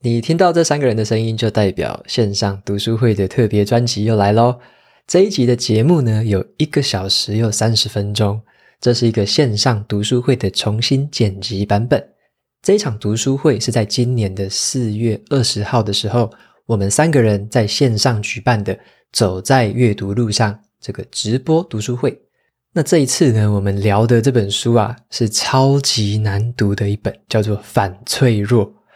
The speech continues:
《反脆弱》这本书我读了整整两年，断断续续的，到现在才算是读完。而且我也不算是全部读懂哦，最后的两三章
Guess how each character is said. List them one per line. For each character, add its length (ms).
《反 240
脆 200
弱》 180
这 100
本 160
书 460
我 140
读 220
了 220
整 260
整 240
两 300
年， 320
断 280
断 220
续 240
续 220
的， 140
到 180
现 260
在 240
才 180
算 180
是 160
读 300
完。 260
而 80
且 160
我 160
也 160
不 160
算 240
是 140
全 280
部 140
读 260
懂 300
哦， 240
最 180
后 140
的 80
两 180
三 240
章 240